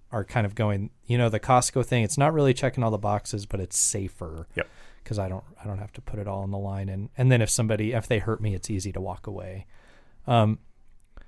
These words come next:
Speaker 1: ha-, have you, how have you observed people that you're meeting in, like, the digital space who are then walking into kind of what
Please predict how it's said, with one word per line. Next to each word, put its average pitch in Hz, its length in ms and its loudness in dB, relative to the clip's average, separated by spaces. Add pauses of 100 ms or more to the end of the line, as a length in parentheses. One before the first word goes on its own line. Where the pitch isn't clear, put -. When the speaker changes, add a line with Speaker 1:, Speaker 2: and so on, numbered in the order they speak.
(240)
Speaker 1:
ha-, - 220 8
have 175 260 10
you, 202 380 6
how 214 240 10
have 139 100 6
you 156 380 6
observed 113 580 4
people 117 640 6
that 120 180 2
you're 127 200 6
meeting 117 440 4
in, 104 120 2
like, 104 220 0
the 110 100 -4
digital 117 380 2
space - 600 0 (480)
who 143 140 6
are 127 100 10
then 127 200 6
walking 120 400 8
into 113 280 4
kind 117 200 0
of 104 60 0
what 104 220 2